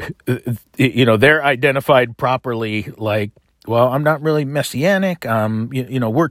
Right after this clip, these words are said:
Torah pursuant or Torah observant, or we're Hebrew roots or Jewish roots," or, and on and on it goes. Divisions within divisions. And I'm just lumping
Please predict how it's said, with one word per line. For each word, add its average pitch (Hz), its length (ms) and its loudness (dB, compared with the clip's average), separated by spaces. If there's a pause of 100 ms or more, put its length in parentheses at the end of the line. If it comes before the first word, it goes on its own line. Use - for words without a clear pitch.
Torah 139 260 2
pursuant 151 540 -2
or 98 340 0
Torah 101 320 -4
observant, 139 480 2
or 95 220 -2
we're 123 220 4
Hebrew 104 360 0
roots 165 340 0
or 95 120 -2
Jewish 160 400 2
roots," 95 280 -2
or, 101 100 -4 (580)
and 127 100 2
on 165 160 4
and 151 100 0
on 143 120 0
it 120 60 -4
goes. 107 340 0 (1300)
Divisions 147 540 4
within 123 300 0
divisions. 101 600 -2
And 123 280 2
I'm 135 200 2
just 151 220 2
lumping 135 460 2